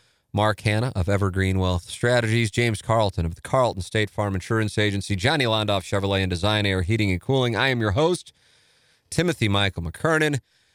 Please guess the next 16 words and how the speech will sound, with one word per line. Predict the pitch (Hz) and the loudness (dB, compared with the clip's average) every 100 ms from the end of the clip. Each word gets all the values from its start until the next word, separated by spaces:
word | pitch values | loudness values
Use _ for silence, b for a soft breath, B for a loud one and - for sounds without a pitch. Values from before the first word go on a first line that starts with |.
| _ - | _ 0
And | 92 87 | 0 2
oh, | 120 143 147 151 | 2 2 2 2
we | 123 120 131 135 | 2 0 2 2
have | 113 123 131 135 127 - | 2 2 2 -2 -4 -10
questions | - 107 156 - 170 165 160 160 | -4 -2 -2 -4 -2 0 0 -2
from | - - 117 131 135 | -4 0 2 2 0
the | 131 | 2
audience | 117 98 80 78 78 - - - - _ _ _ | 2 2 0 -2 -4 -6 -10 -14 -18 _ _ _
for | - - 95 92 92 | -6 0 2 2 2
you. | 92 90 - - | 2 2 -2 -6
Coming | - 131 117 104 | -2 0 2 2
up, | 190 254 156 _ - _ _ _ _ _ _ _ _ - | 2 2 0 _ -20 _ _ _ _ _ _ _ _ -4
we | 104 101 | 0 2
have | 92 78 | 2 0
Joe | 95 92 | 0 0
Buck, | 76 80 185 131 - | -2 0 0 -2 -10